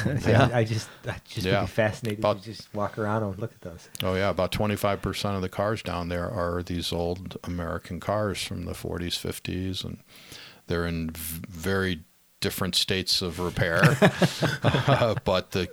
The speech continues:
Speaker 3: the Cubans are extremely ingenious people when it comes to fixing 'em and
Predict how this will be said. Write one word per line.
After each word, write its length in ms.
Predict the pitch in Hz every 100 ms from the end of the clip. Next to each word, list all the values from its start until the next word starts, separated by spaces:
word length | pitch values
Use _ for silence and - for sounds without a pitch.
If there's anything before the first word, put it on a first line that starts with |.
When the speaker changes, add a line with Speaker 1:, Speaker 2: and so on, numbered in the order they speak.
| -
Speaker 3:
the 100 | 98
Cubans 440 | - 101 101 98
are 320 | 87 80 80 -
extremely 840 | 98 - - - 92 110 113 98 87
ingenious 540 | 85 80 87 87 82
people 400 | - 87 - 85
when 100 | 82
it 80 | 90
comes 300 | 92 92 -
to 100 | 85
fixing 480 | - 85 - 90 87
'em 260 | 90 92
and 240 | 87 87